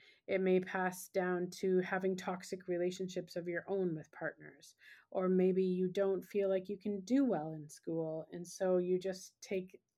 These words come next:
less than what you could actually have and deserve. The, the intention and the far-reaching consequence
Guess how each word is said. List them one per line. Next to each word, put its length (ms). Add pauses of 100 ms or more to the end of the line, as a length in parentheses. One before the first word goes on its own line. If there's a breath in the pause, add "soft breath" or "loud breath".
less 400
than 400 (420 soft breath)
what 240
you 100
could 200
actually 500
have 360
and 200
deserve. 480 (2750 soft breath)
The, 360 (380)
the 240
intention 840
and 180
the 80
far-reaching 640
consequence 680